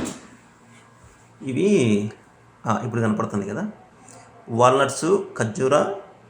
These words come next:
క్యారెట్, ద్రాక్ష, ఆ, ఇది వచ్చేసి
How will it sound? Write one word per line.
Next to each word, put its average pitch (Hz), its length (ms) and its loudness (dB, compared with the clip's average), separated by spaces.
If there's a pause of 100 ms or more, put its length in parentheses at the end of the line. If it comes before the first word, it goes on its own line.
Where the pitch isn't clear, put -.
(800)
క్యారెట్, 120 420 4 (760)
ద్రాక్ష, 110 340 0 (1700)
ఆ, 117 80 -4 (520)
ఇది 117 160 -4
వచ్చేసి 117 440 -4